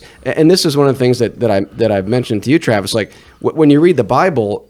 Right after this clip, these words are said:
y-, you don't see God indicting the people, "Oh, you guys just don't have enough, you know, religious values. You're not doing enough to make sure people can go to the temple and synagogue." No, it's you, there's injustice in your society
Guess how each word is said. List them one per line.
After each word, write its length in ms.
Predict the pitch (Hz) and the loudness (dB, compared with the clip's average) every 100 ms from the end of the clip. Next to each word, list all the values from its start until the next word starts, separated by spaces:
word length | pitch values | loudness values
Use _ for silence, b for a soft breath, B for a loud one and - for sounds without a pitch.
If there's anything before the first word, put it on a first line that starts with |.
| _ | _
y-, 80 | _ | _
you 280 | 143 143 156 | -12 -2 -2
don't 300 | 139 165 - | 2 0 0
see 240 | - 160 | -2 -2
God 280 | 131 165 131 | 2 2 2
indicting 400 | 113 98 123 131 | -2 0 0 0
the 60 | 117 | -2
people, 360 | 123 127 107 - | -6 -4 -6 -2
"Oh, 120 | 139 | -4
you 340 | 127 - 170 170 | -4 -8 -8 0
guys 260 | 175 139 | 0 0
just 200 | - 123 | -6 -6
don't 140 | 139 127 | -2 0
have 160 | 127 | -2
enough, 320 | 113 113 117 - b b - | 0 -2 -2 -8 b b -6
you 100 | 117 | -4
know, 100 | 110 | -2
religious 460 | 110 113 110 107 | -2 0 -2 -4
values. 600 | 92 98 92 90 80 - - b b | -4 -4 -4 -6 -8 -12 -16 b b
You're 140 | 151 | 0
not 180 | 185 143 | 2 0
doing 180 | 151 143 | 0 0
enough 280 | 123 123 - | 0 -2 -2
to 100 | 117 | -4
make 180 | 113 | -4
sure 140 | - 113 | -4 -6
people 260 | 123 117 | -6 -8
can 240 | 107 104 95 _ _ - | -6 -8 -8 _ _ -2
go 160 | 127 | 0
to 80 | 101 | 0
the 80 | 90 | -4
temple 400 | - 113 - 87 | -8 -8 -6 -8
and 100 | 90 | -6
synagogue." 500 | - 107 87 82 67 | -6 -4 -4 -6 -4
No, 120 | 160 | 0
it's 140 | 113 - B B | 0 -2 B B
you, 320 | - 180 190 - | -6 -2 -2 0
there's 200 | 151 139 | 0 2
injustice 880 | 127 104 131 165 - 120 87 - - - | -2 -2 -2 -2 -2 -6 -6 -6 -8 -4
in 180 | 127 117 | -2 0
your 200 | 110 107 | -2 -4
society 640 | 113 - 101 104 107 | -6 -4 -4 -2 -4